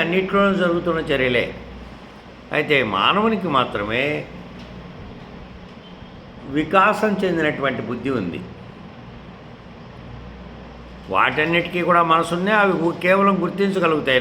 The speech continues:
నాకు ఆకలి అవుతోంది, తినాలి, నిద్ర వస్తుంది, పడుకోవాలి. ఇంకో జంతువుతో కూడి సంతానం చేయాలి.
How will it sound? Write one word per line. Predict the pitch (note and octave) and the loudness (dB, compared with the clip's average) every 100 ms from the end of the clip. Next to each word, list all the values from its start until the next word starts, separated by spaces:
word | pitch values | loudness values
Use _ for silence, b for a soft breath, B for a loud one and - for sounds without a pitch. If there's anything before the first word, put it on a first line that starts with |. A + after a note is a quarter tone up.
| B2 | 4
నాకు | C3 C3 | 4 4
ఆకలి | C3+ B2+ | 4 2
అవుతోంది, | A#2+ A#2 A2+ C3 C#3+ | 2 2 0 0 -4
తినాలి, | A2 G2 F2+ G2+ - - - - - - - - - | 2 4 4 2 -2 -8 -16 -16 -18 -18 -18 -16 -8
నిద్ర | B2 A2+ B2 | -2 2 2
వస్తుంది, | G2+ B2+ D3 C#3+ | 2 -4 -4 -4
పడుకోవాలి. | F#2 F2+ F2 D#2 D2+ E2 - - - - - - - - - - - - - - - F3+ | -4 -2 -2 -2 -2 -6 -8 -16 -18 -18 -18 -18 -16 -16 -16 -16 -16 -16 -16 -16 -10 -4
ఇంకో | F3+ F#3 F3+ E3+ | 0 4 4 4
జంతువుతో | D#3+ E3 E3 F3+ G3+ - - - | 2 2 2 2 0 -2 -10 0
కూడి | D#3+ E3+ F3+ C3+ | 2 4 2 0
సంతానం | A#2 A#2+ A#2+ A#2 G2 | 2 4 4 2 0
చేయాలి. | F2+ E2+ D#2+ F2+ | 0 0 0 -4